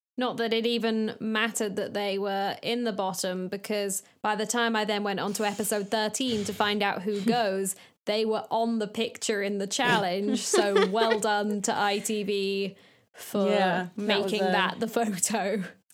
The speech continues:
Speaker 2: That was a good one.
Speaker 1: So
Speaker 2: I didn't, I
Speaker 1: stupid.
Speaker 2: did not even notice that, but it's the same energy as what Netflix did with,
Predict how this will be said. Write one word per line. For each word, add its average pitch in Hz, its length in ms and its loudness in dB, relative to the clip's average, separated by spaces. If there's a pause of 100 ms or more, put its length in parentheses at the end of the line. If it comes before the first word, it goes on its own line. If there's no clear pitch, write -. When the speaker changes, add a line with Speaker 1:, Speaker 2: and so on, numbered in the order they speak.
(120)
Speaker 2:
That - 120 -6
was 196 140 -2
a 190 40 0
good 214 260 2
one. 220 180 4
Speaker 1:
So 254 100 0 (400)
Speaker 2:
I 240 140 8
didn't, 247 260 4
I 240 140 8
Speaker 1:
stupid. 233 160 4
Speaker 2:
did 240 100 6
not 226 240 6
even 196 240 2
notice 190 440 0
that, 156 300 -2 (140)
but 160 340 -2 (560)
it's 220 120 0
the 240 40 2
same 247 260 4
energy 220 340 4
as 190 100 2
what 202 140 0
Netflix 208 420 0
did 208 240 2
with, 202 340 2